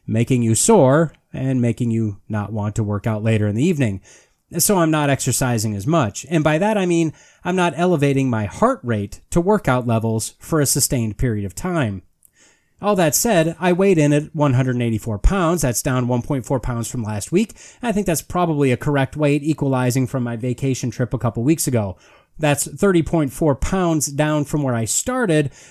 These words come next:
but off my goal pace by four point one pounds overall, and I'm two point two pounds up from my lowest point at the beginning of May.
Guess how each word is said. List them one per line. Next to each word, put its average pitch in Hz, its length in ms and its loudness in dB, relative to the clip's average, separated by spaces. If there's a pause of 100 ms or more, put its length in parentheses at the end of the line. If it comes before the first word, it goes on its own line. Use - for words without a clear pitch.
(100)
but 175 140 0
off 165 240 0
my 151 120 2
goal 143 240 4
pace 127 380 0
by 127 160 -2
four 117 260 0
point 110 300 -4
one 170 340 0
pounds 147 400 0
overall, 151 720 2 (280)
and 170 160 -4
I'm 165 160 0
two 160 200 2
point 127 300 -2
two 254 160 4
pounds 165 340 2
up 135 360 -2
from 160 160 0
my 147 120 2
lowest 117 360 0
point 120 280 -2
at 120 40 -4
the 104 80 -8
beginning 113 320 -2
of 104 80 -4
May. 120 400 0